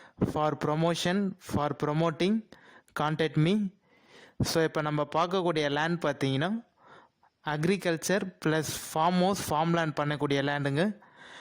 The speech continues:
கண்டிப்பா ஒரு நல்ல best suitable for farm house plus agriculture லேண்டுங்க. கண்டிப்பா இந்த வீடியோ ஸ்கிப் பண்ணாம ஃபுல்லா பாருங்க.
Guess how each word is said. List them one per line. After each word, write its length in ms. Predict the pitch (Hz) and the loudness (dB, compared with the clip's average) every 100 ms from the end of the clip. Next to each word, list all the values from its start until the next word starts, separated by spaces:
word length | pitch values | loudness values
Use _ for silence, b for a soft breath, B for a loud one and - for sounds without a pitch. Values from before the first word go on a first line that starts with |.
| B B - | B B -6
கண்டிப்பா 360 | 151 160 190 | -2 0 2
ஒரு 200 | 180 165 151 | 4 4 2
நல்ல 260 | 151 170 196 196 - 151 147 | 0 2 2 0 -2 -2 0
best 220 | 156 - 190 | 0 0 0
suitable 480 | - 170 180 170 170 | 0 0 2 0 0
for 220 | - 156 | 0 0
farm 300 | - 151 165 170 | 0 0 2 2
house 180 | 165 - | 0 0
plus 240 | 147 - 143 | 0 0 -2
agriculture 580 | 135 160 156 147 139 139 | 0 0 0 -2 -2 0
லேண்டுங்க. 340 | 135 135 160 208 B B B B B | 0 0 0 -2 B B B B B
கண்டிப்பா 280 | 156 156 185 | -4 0 0
இந்த 140 | 175 | 2
வீடியோ 260 | 170 190 185 | 2 2 0
ஸ்கிப் 300 | 185 151 156 | -2 -4 -2
பண்ணாம 320 | 156 170 165 | 0 0 -2
ஃபுல்லா 280 | - 156 175 170 | -2 0 0 0
பாருங்க. 400 | 147 139 139 | 0 0 0